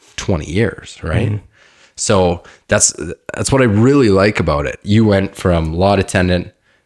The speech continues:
Speaker 1: sales, and then from there you went to finance?
Speaker 2: Finance office, yeah.
Speaker 1: Yeah.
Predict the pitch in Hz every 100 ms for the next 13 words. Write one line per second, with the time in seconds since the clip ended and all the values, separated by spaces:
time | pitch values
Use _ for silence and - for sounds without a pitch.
0 | _ - - 110 98 95 92 92 - -
1 | _ _ _ _ 98 92 87 87 87 -
2 | 87 85 82 82 80 76 - 82 80 87
3 | 143 254 - - - 110 98 98 110 107
4 | 139 - 110 156 _ - 92